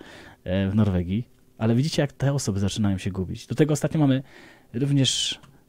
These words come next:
oczywiście tego pana, którzy wszyscy uwielbiali do merge'a.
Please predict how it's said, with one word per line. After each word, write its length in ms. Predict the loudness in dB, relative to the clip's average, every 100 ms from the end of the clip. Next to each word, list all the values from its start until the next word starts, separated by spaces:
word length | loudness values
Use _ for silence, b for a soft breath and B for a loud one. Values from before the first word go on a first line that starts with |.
| -10
oczywiście 680 | -6 -2 -2 0 0 -2 -4 _ _ 2
tego 260 | 6 6
pana, 480 | 6 4 4 2 0 -2 _
którzy 300 | 2 4 4
wszyscy 480 | 2 2 2 4 4
uwielbiali 580 | 8 8 8 6 2 -2 -16 _ _ _
do 240 | 2 6 8
merge'a. 500 | 6 4 0 -6